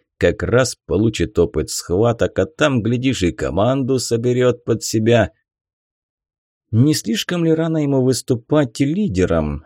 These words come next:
задумчиво проговорил Николас. «Все же надо быть сильнее остальных, чтобы удерживать эту позицию. Да и слишком добрый он, чтобы удерживать власть в своих руках». «Вот пусть и избавляется от своей доброты»,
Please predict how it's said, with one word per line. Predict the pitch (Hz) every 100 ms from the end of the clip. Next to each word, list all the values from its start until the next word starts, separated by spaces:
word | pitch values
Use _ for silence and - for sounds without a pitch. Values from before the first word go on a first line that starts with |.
| -
задумчиво | 87 104 98 98 82 - 87 80
проговорил | 95 98 101 104 110
Николас. | 104 82 - 64 69 - -
«Все | - - 156
же | 196 165
надо | 147 135 123
быть | 131 120
сильнее | - - 123 120 143 143 117 -
остальных, | 101 - - 98 120 156 -
чтобы | - 92 87 -
удерживать | 104 98 101 139 101 92 92 98
эту | 107 107
позицию. | 139 139 98 - - 92 - _ _ _ -
Да | 302
и | 277
слишком | - 208 - - 156 156
добрый | 233 165 90 78
он, | 78 -
чтобы | - - 90 - 107
удерживать | 98 90 135 107 101 87 87
власть | 82 87 120 123 -
в | -
своих | - 123 117 85 113
руках». | 123 - 87 - _ _ _ _ _ _ _ _
«Вот | - 65 90 120 -
пусть | 143 147 -
и | 135
избавляется | 123 95 95 135 127 123 117 104 - - 95
от | -
своей | - 101 98 87 78
доброты», | 76 98 87 110 113 - 85 76